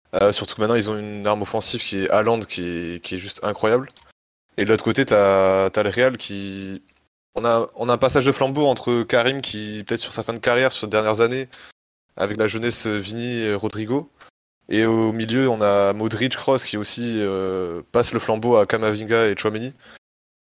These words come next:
Donc peut-être la dernière saison charnière pour, euh, pour le Real pour gagner avec, euh, cet effectif-là.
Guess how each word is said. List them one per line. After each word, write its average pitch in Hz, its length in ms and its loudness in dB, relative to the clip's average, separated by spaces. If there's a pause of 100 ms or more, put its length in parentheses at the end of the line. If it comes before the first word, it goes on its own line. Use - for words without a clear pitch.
(140)
Donc 113 160 -2
peut-être 151 140 2
la 127 100 6
dernière 131 300 6
saison 131 280 2
charnière 131 480 2
pour, 107 220 -4
euh, 104 200 0
pour 107 140 -6
le 107 60 -2
Real 120 240 2
pour 104 180 -10
gagner 107 200 -2
avec, 101 260 -4
euh, 98 300 -4
cet - 180 -8
effectif-là. 113 560 -2